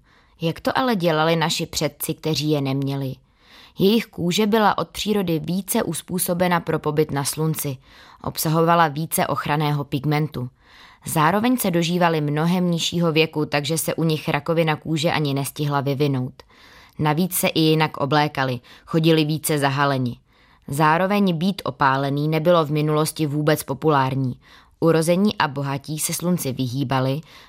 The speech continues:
módní byla běloskvoucí porcelánová pleť. Opálená kůže značila dlouhý pobyt na slunci, který ukazoval, že osoba musí venku celé hodiny pracovat,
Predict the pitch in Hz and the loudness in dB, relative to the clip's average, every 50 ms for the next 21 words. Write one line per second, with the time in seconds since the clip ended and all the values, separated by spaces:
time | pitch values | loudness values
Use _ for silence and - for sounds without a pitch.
0 | _ - 165 175 180 196 196 175 180 208 202 185 170 165 151 143 135 131 131 160 | _ 0 2 4 4 4 2 2 2 2 2 4 2 2 2 2 0 0 0 0
1 | 165 170 185 202 202 - - 180 190 190 185 185 - - 175 170 - 160 156 170 | 2 2 0 0 -2 -4 -4 -2 -2 -2 -2 -4 -6 -6 -6 -6 -2 -2 -2 -2
2 | - - 185 170 165 160 160 165 165 151 143 135 135 135 - 135 127 127 131 - | -2 -2 0 2 2 2 2 2 0 0 0 -2 -2 -4 -4 -2 -2 -4 -6 -10
3 | - _ _ _ _ - - - - - _ - 139 131 - 165 151 156 170 175 | -20 _ _ _ _ -20 -20 -20 -20 -20 _ -8 -6 0 2 4 4 4 4 2
4 | 196 202 190 180 175 - - - 151 147 139 160 156 156 156 156 151 - - 160 | 2 4 2 2 2 -2 -8 -8 -8 -4 0 0 0 0 0 -2 -2 -2 -2 0
5 | 156 147 147 135 151 151 151 160 160 151 170 - - 175 165 165 156 - 135 131 | 2 0 0 2 0 0 2 0 0 -4 -4 -2 -2 2 2 2 0 0 -4 -4
6 | - - 135 143 143 143 - - 156 156 - - - - - - - 180 170 175 | -4 -4 -4 -4 -4 -4 -2 -2 -2 -4 -4 -12 -20 -20 -14 -4 0 2 2 2
7 | - - 131 127 - 147 143 135 135 143 139 147 151 160 165 - 165 147 - - | 0 -2 -6 -4 -2 -2 -2 -2 -2 0 0 2 2 2 2 2 0 -2 -2 -2
8 | 147 147 - - 190 185 185 180 175 180 185 175 - - 175 160 156 160 165 156 | -4 -4 -2 -2 0 2 2 2 2 0 -4 -4 -4 -4 0 0 0 0 0 -2
9 | 156 151 - - - - 170 175 175 175 175 175 170 170 165 175 165 147 139 - | -2 -4 -4 -4 0 2 4 4 6 4 4 4 2 0 0 0 0 0 -2 -2
10 | 139 131 131 - - 151 131 139 143 151 | -4 -4 -4 -4 -6 -4 0 0 -2 -2